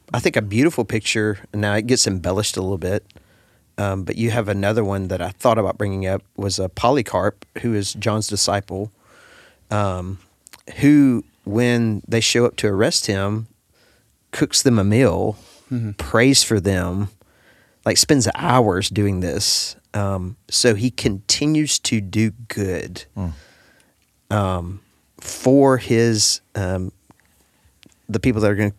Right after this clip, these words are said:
Speaker 1: take him into captivity, right?
Speaker 2: Mm-hmm.
Speaker 1: That are gonna punish him and ultimately put him to death.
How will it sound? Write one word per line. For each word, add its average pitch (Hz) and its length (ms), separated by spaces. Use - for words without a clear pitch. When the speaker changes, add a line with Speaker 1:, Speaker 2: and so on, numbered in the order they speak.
Speaker 1:
take 117 140
him 104 80
into 92 140
captivity, 90 520
right? 104 180
Speaker 2:
Mm-hmm. 113 240
Speaker 1:
That 113 120
are 117 40
gonna 101 240
punish - 400
him 101 240
and 98 220
ultimately 110 360
put 104 160
him 92 140
to 92 100
death. 92 340